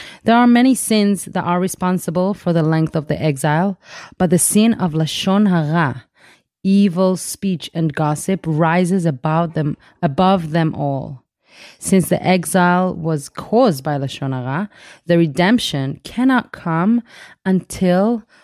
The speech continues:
we try our best and hardest to correct it. There are a few reasons why Lashon Hara is so destructive and horrible.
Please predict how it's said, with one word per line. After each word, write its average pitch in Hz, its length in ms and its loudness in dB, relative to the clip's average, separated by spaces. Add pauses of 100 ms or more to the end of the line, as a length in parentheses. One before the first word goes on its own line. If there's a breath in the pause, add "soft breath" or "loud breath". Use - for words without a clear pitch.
(180 soft breath)
we 202 160 0
try 185 400 0
our 220 200 2
best 156 480 -4
and 170 160 -2
hardest 143 640 -4
to 165 100 -6
correct 139 480 -4
it. - 360 -18 (1040 loud breath)
There 185 160 2
are 214 140 4
a 208 60 4
few 262 280 0
reasons 165 680 0
why 170 140 -2
Lashon 170 340 -4
Hara 151 540 -4
is 156 100 -10
so 165 460 -2
destructive - 960 -6
and 151 140 -4
horrible. 156 600 -2